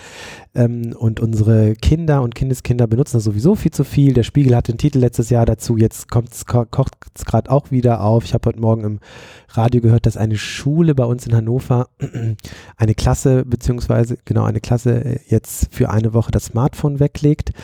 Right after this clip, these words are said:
Ähm, und ich merk dann selber immer, <clears throat> wie, wie ich reagiere. Ich merk's, äh, dass ich gleich wieder denke, "Was für ein Unsinn.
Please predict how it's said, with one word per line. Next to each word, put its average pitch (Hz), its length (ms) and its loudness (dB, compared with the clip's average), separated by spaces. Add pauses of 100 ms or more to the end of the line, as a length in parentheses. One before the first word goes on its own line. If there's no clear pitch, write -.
(540)
Ähm, 117 360 0
und 127 220 2
ich 156 280 -4
merk 139 220 0
dann 131 180 0
selber 151 320 4
immer, 151 300 0
<clears throat> - 60 -18
wie, 135 760 -2 (260)
wie 127 340 -4
ich 151 200 -2
reagiere. 131 560 4
Ich 107 140 -4
merk's, 123 400 -2
äh, 117 260 -8
dass 117 220 -2
ich 120 160 -6
gleich 123 240 2
wieder 123 100 4
denke, 123 240 -2
"Was 127 180 0
für 143 160 0
ein 123 140 -2
Unsinn. 139 680 0